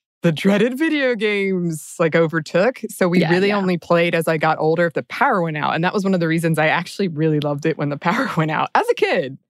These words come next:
Speaker 2: Yeah.
Speaker 1: Uh, like, you'd get those, like, candles out, you cook things over a fire, and we would play board games. And I
Speaker 2: Ah.
Speaker 1: really, really enjoyed it.
Speaker 2: You know what? I think I do have that. So the big storm, was it of ninety-two? The, the winter storm?
Speaker 1: Mm.
Speaker 2: When our power went out, we all had to be in my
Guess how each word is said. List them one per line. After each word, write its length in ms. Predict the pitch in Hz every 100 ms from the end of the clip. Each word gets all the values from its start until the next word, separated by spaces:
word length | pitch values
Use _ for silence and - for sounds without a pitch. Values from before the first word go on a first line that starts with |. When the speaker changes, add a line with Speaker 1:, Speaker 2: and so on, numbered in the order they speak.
| -
Speaker 2:
Yeah. 260 | 208 135
Speaker 1:
Uh, 480 | - 170 175 170 170 175
like, 160 | 170
you'd 100 | 175
get 160 | 185 185
those, 320 | 190 185 180
like, 160 | 185 -
candles 380 | 175 185 180
out, 420 | 175 175 175 175 170
you 80 |
cook 180 | 165 180
things 220 | - 175 170
over 200 | 165 170
a 60 |
fire, 360 | 175 175 170 170
and 220 | 170 156
we 100 | 165
would 140 | 185
play 140 | - 220
board 260 | 311 320
games. 400 | - 143 151 - -
And 80 | 147
I 100 | 143
Speaker 2:
Ah. 140 | 143
Speaker 1:
really, 180 | 151 165
really 320 | 170 170 180
enjoyed 320 | 180 180 190 180
it. 220 | 135 - _ _ _ _ _
Speaker 2:
You 60 | 208
know 120 | 190
what? 160 | 196 220
I 80 | 196
think 180 | 202
I 60 | 196
do 120 | 185
have 120 | 190 175
that. 100 | 185
So 180 | 190 185
the 120 | 175
big 220 | 165 180
storm, 400 | - 185 175 170
was 140 | 175 170
it 80 | 175
of 80 | 160
ninety-two? 840 | 160 170 170 - 165 160 170 180 _ -
The, 340 | 143 147 151
the 120 | 160
winter 300 | 151 165 180
storm? 400 | 175 - 175 180 180
Speaker 1:
Mm. 520 | 151 151 151 151 147
Speaker 2:
When 120 | 165
our 140 | 160
power 320 | 156 160 160 160
went 160 | 160
out, 280 | 156 151 151
we 100 | 165
all 500 | - 151 151 156 151 -
had 120 | 165 160
to 80 |
be 300 | 156 160 165
in 140 | - 156
my 240 | 147 135